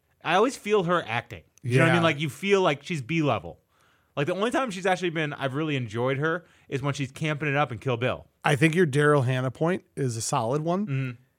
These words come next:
Speaker 1: I mean, she's stunningly beautiful.
Speaker 2: So when you, it's interesting, when you look at her, you can't help but ask the question,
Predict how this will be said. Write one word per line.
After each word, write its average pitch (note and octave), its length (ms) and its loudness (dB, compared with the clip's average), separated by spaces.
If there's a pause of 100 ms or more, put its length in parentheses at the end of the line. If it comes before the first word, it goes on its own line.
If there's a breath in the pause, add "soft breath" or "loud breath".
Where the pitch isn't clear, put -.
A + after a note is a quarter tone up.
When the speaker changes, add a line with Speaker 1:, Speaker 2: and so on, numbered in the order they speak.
(240)
Speaker 1:
I D3+ 40 -10
mean, D3 80 -4
she's D#3 180 -6
stunningly D#3+ 460 -2
beautiful. A2 380 -8
Speaker 2:
So - 120 2
when G#3 100 8
you, G#3 160 6
it's - 140 0
interesting, D#3 480 2
when C3+ 140 2
you C#3+ 120 4
look D#3+ 280 2
at E3 80 2
her, G#2+ 400 -2 (480)
you C3+ 100 -2
can't F3 320 0
help E3+ 200 4
but D3 180 0
ask C#3 280 -2
the - 80 -8
question, G#2+ 840 -6